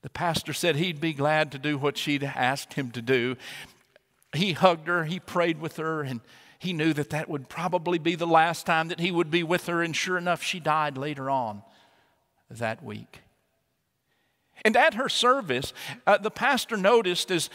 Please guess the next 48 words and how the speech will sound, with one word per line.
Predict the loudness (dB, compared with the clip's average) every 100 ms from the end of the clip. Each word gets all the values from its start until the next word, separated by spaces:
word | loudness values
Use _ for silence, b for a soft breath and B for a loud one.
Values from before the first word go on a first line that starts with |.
| B
as, | 0 0
as | -4 -2 0
there | 2 4
was | 2 2
this | 0 0
procession | -2 0 2 2 0 -4
of | -4
people | -4 -6 -4
who'd | -4 -2
come | 0 2
up | 2
before | 0 -6 -4 -2
the | -2
service | 0 0 0 -4
and, | -6 -8 B B B
and | -4
view | -2 0 2
her | 2
body, | 2 6 6 4 -4
they, | -6 -6 B
they | 2
saw | 4 8 6
the | 6
Bible | 4 6 6 4 -2
in | -4
her | -4 2
left | 2 2 -2
hand, | 0 0 0
and | 0
in | 0 -2 -14 B
her | 4
right | 6 6 6 4
hand | -4 -2
they | 0 0
saw | 4 4 4 B B
the | -4 -4
fork. | 0 4 6 4 2
And | -4 -4 B B -4
of |
course, | 4 6 6
they | 4 2
knew | 4 4 4
what | 4
the | 2
Bible | 6 6 6 2 -6
was | -4
about, | 0 4 4 2
but, | -2